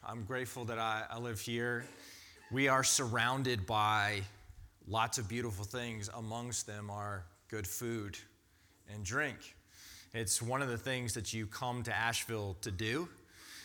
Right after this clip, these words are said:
Uh, when I have people come from out of town, like, "What, what should we do?" I'm like, "Eat?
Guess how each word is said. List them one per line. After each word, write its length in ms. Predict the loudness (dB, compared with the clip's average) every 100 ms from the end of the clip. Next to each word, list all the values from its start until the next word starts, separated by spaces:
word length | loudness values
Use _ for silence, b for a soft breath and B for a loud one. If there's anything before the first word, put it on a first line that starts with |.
| B B
Uh, 440 | 2 4 6 6 4
when 180 | 2 2
I 140 | 2
have 100 | 0
people 260 | 0 -2 -2
come 260 | 0 0
from 360 | 0 0 0 0
out 180 | 0 0
of 120 | 0
town, 320 | 0 0 0
like, 200 | 0 -2 -4 -16 -20 -18 -4
"What, 280 | 0 0 2
what 140 | 2
should 180 | 4 4
we 120 | 2
do?" 320 | 4 4 4
I'm 140 | 0 -2
like, 220 | -2 -2 -6 -18 -20 _ -6
"Eat? 320 | -4 -4 -8